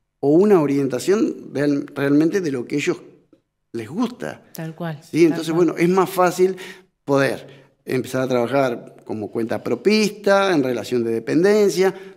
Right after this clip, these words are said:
Speaker 1: Tienen antecedentes, o sea, podés
Speaker 2: Ujú.
Speaker 1: entrar al mundo laboral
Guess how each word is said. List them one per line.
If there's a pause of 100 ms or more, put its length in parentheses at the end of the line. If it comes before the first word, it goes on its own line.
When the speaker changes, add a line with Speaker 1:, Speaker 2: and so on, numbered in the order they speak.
(140)
Speaker 1:
Tienen
antecedentes,
o
sea,
podés
Speaker 2:
Ujú.
Speaker 1:
entrar
al
mundo
laboral